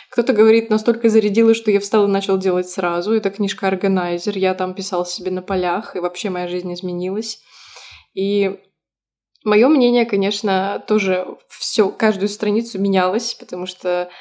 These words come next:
сначала мне все было норм, мне все очень нравилось, потом резко я перелистываю страницу, я не понимаю, зачем мне эта информация, я иду дальше. И я была на эмоциональных качелях каждую страницу, каждую, каждую вообще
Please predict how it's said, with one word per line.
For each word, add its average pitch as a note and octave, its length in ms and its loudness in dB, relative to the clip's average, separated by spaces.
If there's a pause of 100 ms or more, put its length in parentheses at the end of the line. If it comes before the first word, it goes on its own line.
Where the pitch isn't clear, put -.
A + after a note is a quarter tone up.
(140)
сначала G#3 440 0
мне F#3+ 140 0
все F#3+ 160 -2
было F3+ 220 -4
норм, F3+ 460 -4 (280)
мне G3 180 0
все G3+ 180 0
очень G3+ 260 0
нравилось, F#3 640 -2
потом F#3+ 380 0
резко G3 320 0
я F#3 60 0
перелистываю F#3+ 480 -4
страницу, G3+ 420 -8
я F#3 100 -2
не F#3 80 -4
понимаю, F#3+ 300 -4
зачем F#3 320 -8
мне F3+ 140 -8
эта F3+ 120 -12
информация, F#3 580 -10
я F3+ 120 -4
иду F3+ 120 -6
дальше. F#3 500 -6 (300)
И G3+ 60 -2
я F#3+ 120 2
была G3 200 0
на F#3+ 80 -2
эмоциональных G3 520 -4
качелях G#3 480 -2
каждую G3+ 340 -6
страницу, F#3+ 580 -10
каждую, F#3 400 -8
каждую F#3+ 400 -4
вообще F#3 340 -6